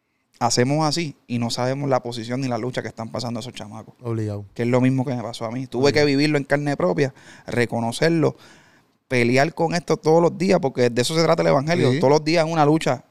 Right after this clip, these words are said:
Speaker 1: ¿me entiendes? Y pues el que no lo entienda, que no lo entienda. Tampoco creo que, que, que, que, que me entiendan,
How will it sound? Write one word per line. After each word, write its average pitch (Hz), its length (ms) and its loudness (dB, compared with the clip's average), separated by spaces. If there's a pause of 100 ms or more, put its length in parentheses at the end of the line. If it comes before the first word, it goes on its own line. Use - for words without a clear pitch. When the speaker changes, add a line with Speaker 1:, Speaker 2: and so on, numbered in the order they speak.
(140)
Speaker 1:
¿me 127 100 -8
entiendes? 131 460 -2 (600)
Y 131 280 0
pues 202 180 4
el 220 60 -2
que 175 120 0
no 160 60 0
lo 180 60 -6
entienda, 202 320 -4
que 180 100 -2
no 165 80 -2
lo 185 60 -2
entienda. 147 500 0 (500)
Tampoco 127 360 0
creo 147 180 4
que, 139 220 4
que, 127 220 2
que, 120 180 -2
que, 117 180 -6
que 120 140 -10
me 120 80 -8
entiendan, 120 540 -4